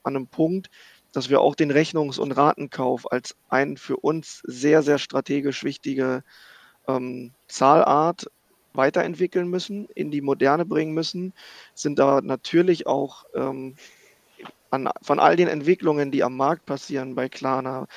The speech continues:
bei den ganzen, äh, Brands, die auch in den, äh, B two C-Bereich reingehen, ähm, ein Stück weit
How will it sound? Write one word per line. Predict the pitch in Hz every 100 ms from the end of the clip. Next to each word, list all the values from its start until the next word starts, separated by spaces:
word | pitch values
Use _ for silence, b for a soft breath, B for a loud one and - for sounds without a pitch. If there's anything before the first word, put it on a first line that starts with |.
| B B -
bei | 131 127
den | 131 127
ganzen, | 127 131 - 131 -
äh, | 127
Brands, | - 131 139 143 -
die | -
auch | 135 127 -
in | 131
den, | 131 127 127 b b b _ _ _ _
äh, | - 131
B | 147
two | - 143
C-Bereich | - 190 156 127 131 123 -
reingehen, | 131 131 123 127 127 123 127
ähm, | 135 127 127 - - - _
ein | 147
Stück | - 165 -
weit | 135 131